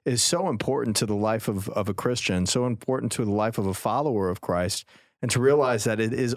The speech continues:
our actions that have placed Jesus on that cross.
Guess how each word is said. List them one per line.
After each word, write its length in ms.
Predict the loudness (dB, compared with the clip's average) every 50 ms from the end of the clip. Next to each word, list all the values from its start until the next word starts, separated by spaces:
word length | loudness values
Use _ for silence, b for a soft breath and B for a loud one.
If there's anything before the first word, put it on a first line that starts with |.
| -2 0
our 240 | 0 0 0 0 0
actions 520 | -2 -2 -2 -2 -2 -2 -2 0 0 0
that 120 | 0 -2 -2
have 120 | -4 -6
placed 320 | -4 -2 -2 -2 -2 -2
Jesus 340 | -2 -2 -2 0 0 0 0
on 140 | 0 0 0
that 180 | -2 -2 -2 -4
cross. 380 | -4 -4 -4 -4 -4 -6 -8